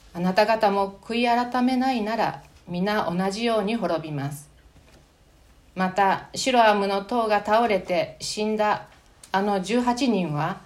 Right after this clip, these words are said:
エルサレムに住んでいる誰よりも多く罪の負債があったと思いますか？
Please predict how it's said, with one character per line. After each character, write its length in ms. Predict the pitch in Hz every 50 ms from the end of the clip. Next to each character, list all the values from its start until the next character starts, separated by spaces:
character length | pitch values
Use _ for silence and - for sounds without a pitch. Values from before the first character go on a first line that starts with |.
| - - - - - _ _ _ - - - _
エ 100 | 165 180
ル 100 | 190 196
サ 160 | 190 226 202
レ 100 | 220 233
ム 140 | 220 208 202
に 180 | 196 190 196 190
住 260 | - - 240 254 254
ん 40 | 240
で 240 | 240 214 214 208
い 40 | 208
る 340 | 202 202 202 202 202 202 196
誰 280 | 202 233 240 233 226 214
よ 160 | 220 233 240
り 100 | 247 247
も 400 | 226 208 202 208 214 247 262 240
多 100 | 226 220
く 320 | - 175 170 135 - - - - - - - - _ -
罪 280 | - - 240 233 214
の 140 | 202 196 196
負 140 | 190 190 190
債 260 | 190 - 247 262 262
が 200 | 254 254 247 254
あ 40 | 269
っ 80 | 269 -
た 140 | 214 185
と 280 | - 185 175 180 - - -
思 180 | 160 190 202 214
い 60 | 226
ま 140 | 226 226 233
す 120 | 226 -
か？ 260 | - 139 160 196 -